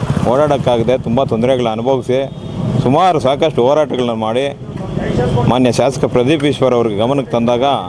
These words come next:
ಬಂದು ಗುದ್ಲಿ ಪೂಜೆ ಮಾಡೋದ್ರು. ಸ್ವಲ್ಪ ಡಿಲೇ ಆಯ್ತು, ಏನೋ ಕಾರಣಾಂತರಗಳಿಂದ.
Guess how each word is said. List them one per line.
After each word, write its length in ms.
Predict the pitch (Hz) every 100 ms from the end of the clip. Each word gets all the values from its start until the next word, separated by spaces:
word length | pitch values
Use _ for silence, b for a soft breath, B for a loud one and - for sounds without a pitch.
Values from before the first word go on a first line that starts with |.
| 92 - - - - - - -
ಬಂದು 180 | 123 131
ಗುದ್ಲಿ 280 | 110 117 156
ಪೂಜೆ 220 | 143 131
ಮಾಡೋದ್ರು. 640 | 120 113 104 98 131 - - -
ಸ್ವಲ್ಪ 240 | - 131 139
ಡಿಲೇ 280 | 110 131 165
ಆಯ್ತು, 540 | 151 117 107 120 127 - - - - - - - - 101
ಏನೋ 240 | 113 131 135 127 117 107 98 - - - 117 -
ಕಾರಣಾಂತರಗಳಿಂದ. 640 | 110 131 151 139 120 113